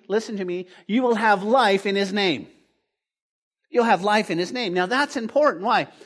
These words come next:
Because in the Greek, it's actually eternal life. You will have eternal life in the name of Jesus. Now, we take it too, we go, "Man,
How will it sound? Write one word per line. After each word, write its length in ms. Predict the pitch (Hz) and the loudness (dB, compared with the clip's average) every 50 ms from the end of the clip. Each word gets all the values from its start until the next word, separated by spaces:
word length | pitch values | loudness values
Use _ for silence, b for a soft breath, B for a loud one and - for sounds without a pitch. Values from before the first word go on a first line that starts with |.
| B B B | B B B
Because 340 | - 214 - 254 226 202 208 | -10 -4 0 0 0 0 -2
in 120 | 220 214 | -4 -4
the 80 | 202 190 | -4 -4
Greek, 380 | 175 175 254 285 269 233 - | -4 -4 -4 -4 -4 -4 -4
it's 160 | 214 - - - | -4 -4 -4 -4
actually 560 | 208 220 214 220 - - 214 196 190 202 208 | -4 -4 -4 -4 -4 -2 -2 0 0 -2 -2
eternal 420 | 226 202 - 226 269 269 262 226 | -6 -8 -6 -4 -2 0 2 2
life. 280 | 180 165 135 123 117 - | 2 2 2 0 -2 -6
You 100 | 185 233 | -4 -2
will 80 | 233 220 | 0 0
have 180 | 220 220 202 | 0 0 -2
eternal 460 | 208 196 180 - - 277 285 302 285 | -4 -6 -8 -6 -4 -2 -2 0 2
life 300 | 240 208 196 196 202 - B B B B B B _ | 4 4 4 4 4 0 B B B B B B _
in 200 | 262 285 294 277 | -2 0 4 6
the 100 | 269 269 | 6 6
name 260 | 247 214 202 208 208 | 6 4 2 0 0
of 140 | 220 240 226 | -2 -4 -4
Jesus. 760 | 233 - 277 285 269 247 185 156 135 113 - - - - - - _ _ _ _ _ _ _ _ _ _ _ _ _ _ _ _ _ _ _ | -6 -4 -4 -2 -2 -2 -4 -8 -10 -10 -12 -16 -20 -20 -20 -20 _ _ _ _ _ _ _ _ _ _ _ _ _ _ _ _ _ _ _
Now, 160 | 220 247 254 240 | -2 0 0 0
we 120 | 254 247 | -2 -4
take 300 | - - 294 294 285 - | -2 0 0 0 0 -2
it 120 | - 214 | -6 -8
too, 100 | - 277 | -8 -8
we 80 | 269 262 | -6 -4
go, 160 | 208 226 226 | -2 -2 0
"Man, 340 | 226 254 285 285 226 147 123 | 0 0 -2 -2 -2 -4 -6